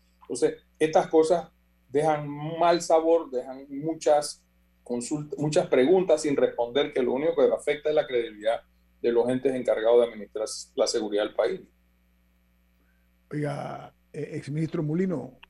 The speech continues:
Speaker 2: José Raúl Mulino, gracias por acompañarnos esta mañana aquí en Infoanálisis y por sus
Speaker 1: Te
Speaker 2: valiosos
Speaker 1: agradezco.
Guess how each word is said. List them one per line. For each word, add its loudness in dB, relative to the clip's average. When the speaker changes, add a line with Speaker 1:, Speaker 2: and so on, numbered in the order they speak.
Speaker 2:
José -12
Raúl -4
Mulino, -2
gracias 0
por -10
acompañarnos -6
esta -4
mañana -4
aquí -4
en -2
Infoanálisis -6
y -4
por -4
sus -4
Speaker 1:
Te 2
Speaker 2:
valiosos 6
Speaker 1:
agradezco. 0